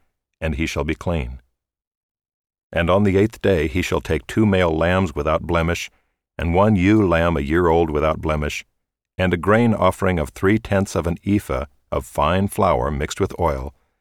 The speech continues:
and one log of oil. And the priest who cleanses him shall set the man who is to be cleansed and these things before the Lord at the entrance of the tent of meeting.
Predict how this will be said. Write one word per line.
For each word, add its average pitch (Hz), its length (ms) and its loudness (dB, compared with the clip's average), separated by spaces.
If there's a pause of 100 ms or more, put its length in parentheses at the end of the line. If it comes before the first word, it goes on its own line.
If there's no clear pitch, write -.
(260)
and 87 220 0
one 104 160 4
log 98 360 4
of 95 140 -2
oil. 78 400 2 (1400)
And 85 160 0
the - 60 -2
priest - 380 0
who 101 80 0
cleanses 95 460 0
him 67 140 -2
shall 76 220 0
set 95 240 0
the - 80 -2
man 90 260 2
who 82 140 0
is 78 80 -4
to - 80 -8
be - 80 -4
cleansed 95 580 -2
and 80 200 -4
these 95 180 -2
things 82 300 -2
before 101 340 0
the 101 100 0
Lord 71 360 0
at 67 100 -4
the - 140 -4
entrance 90 400 -4
of 76 60 -6
the 76 80 -6
tent 80 260 -2
of 76 100 -6
meeting. 73 400 -4